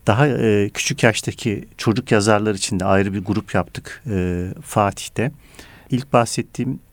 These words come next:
yazarlık okulu Anadolu yakasındaydı, Esat Paşa Kültür Merkezi'ndeydi.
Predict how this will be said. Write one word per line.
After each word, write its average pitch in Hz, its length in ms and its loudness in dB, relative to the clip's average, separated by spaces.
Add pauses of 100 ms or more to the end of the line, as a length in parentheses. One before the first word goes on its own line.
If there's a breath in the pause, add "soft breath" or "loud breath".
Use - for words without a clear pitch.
(160)
yazarlık 113 640 0
okulu 127 440 -4
Anadolu 113 340 2
yakasındaydı, 92 600 0
Esat 107 300 -4
Paşa 101 240 -4
Kültür - 320 -10
Merkezi'ndeydi. 92 880 -2